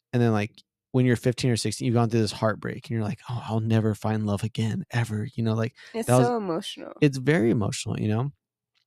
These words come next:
Speaker 1: And I remember, like, being younger and going to these weddings, and, like, whenever I would see people getting married, like, I, like, "You are my everything. Like, I will fucking kill somebody for you. Like,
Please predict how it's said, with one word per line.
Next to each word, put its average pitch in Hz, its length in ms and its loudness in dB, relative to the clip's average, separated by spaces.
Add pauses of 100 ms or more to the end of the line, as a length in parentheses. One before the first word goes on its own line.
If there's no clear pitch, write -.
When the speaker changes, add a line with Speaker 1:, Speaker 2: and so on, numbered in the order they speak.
(240)
Speaker 1:
And 151 100 4
I 165 60 6
remember, 185 380 4
like, 123 280 2
being 139 240 4
younger 127 300 4
and 127 100 0
going 120 160 4
to 135 60 2
these 131 160 -2
weddings, 107 500 -2 (100)
and, 120 100 0
like, 110 260 0
whenever 127 400 4
I - 20 6
would 117 160 2
see 110 320 0
people 110 280 2
getting 107 200 0
married, 101 320 -2
like, 107 160 -4 (580)
I, 120 200 2
like, 120 240 0
"You 123 100 4
are 127 100 4
my 110 260 -2
everything. 104 520 -6
Like, 107 300 -6 (120)
I 110 160 4
will 107 360 0 (320)
fucking 117 380 -4
kill 123 260 0
somebody 117 280 0
for - 180 -2
you. 107 380 2
Like, 104 280 -2